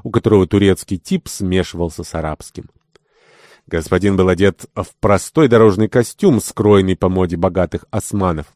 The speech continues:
то есть скорее азиатский, чем европейский. Без сомнения, под своим тёмного цвета кафтаном он старался скрыть исходящий от него блеск золота. В момент, когда упряжка достигла середины железнодорожной колеи,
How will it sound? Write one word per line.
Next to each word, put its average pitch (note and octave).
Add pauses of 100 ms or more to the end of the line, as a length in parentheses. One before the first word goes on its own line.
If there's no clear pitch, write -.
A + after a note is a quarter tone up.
(120)
то G3+
есть F3+
скорее D#3
азиатский, A#2
чем E2
европейский. F2 (200)
Без -
сомнения, F#2+
под -
своим A#2
тёмного B2
цвета -
кафтаном C#3+
он F#2
старался F2
скрыть F#2+
исходящий F2
от -
него D#2
блеск D2+
золота. D2+ (1000)
В G#2
момент, G#3
когда F3+
упряжка F3
достигла C3+
середины C#3
железнодорожной A#2+
колеи, G3